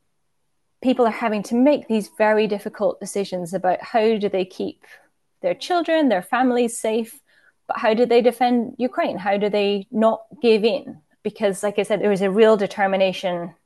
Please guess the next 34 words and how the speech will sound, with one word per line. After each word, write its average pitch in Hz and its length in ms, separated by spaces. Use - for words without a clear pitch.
to, 202 460
to 220 140
keep 254 340
resisting. 220 460
One, 202 300
one 226 480
man 214 240
who 220 120
was, 202 280
uh, 202 160
sweeping 247 380
up - 160
glass 214 300
after 208 200
the 190 80
missile 233 320
strike - 300
said, 285 160
"Look, - 140
we 240 200
are 247 140
ready 185 240
to - 100
keep - 260
fighting 185 480
these 202 280
stupid 208 400
monsters. - 600
We 220 240
are 190 460
ready 190 580
to 214 120
keep - 400
struggling. 190 800